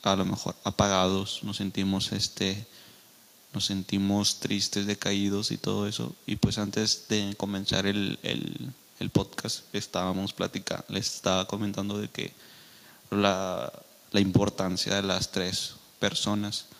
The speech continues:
de la tri-, de la Santísima Trinidad y, pues, también la importancia de lo que es el Espíritu Santo para uno como persona, para uno, para uno como humano,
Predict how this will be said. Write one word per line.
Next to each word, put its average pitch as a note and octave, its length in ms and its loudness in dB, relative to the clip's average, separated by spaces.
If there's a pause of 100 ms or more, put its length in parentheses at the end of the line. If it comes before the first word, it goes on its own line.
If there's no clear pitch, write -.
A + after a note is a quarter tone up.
(360)
de F#2+ 100 0
la F#2+ 220 -2
tri-, - 160 -6 (140)
de G#2 140 2
la F#2+ 80 4
Santísima G2+ 520 2
Trinidad G2 460 2 (640)
y, A2+ 60 4
pues, - 200 4
también G2+ 280 4
la G#2+ 40 6
importancia G#2+ 600 4
de A2 100 4
lo G#2+ 140 4
que G2+ 100 -2
es G2 140 -2
el G#2 80 2
Espíritu G2+ 500 2
Santo A2 380 4
para G2+ 200 4
uno G2+ 200 8
como G2+ 180 6
persona, - 560 0 (600)
para G2+ 120 0
uno, G2+ 260 4 (200)
para G#2+ 180 6
uno G#2 200 6
como A2+ 200 8
humano, G2+ 380 6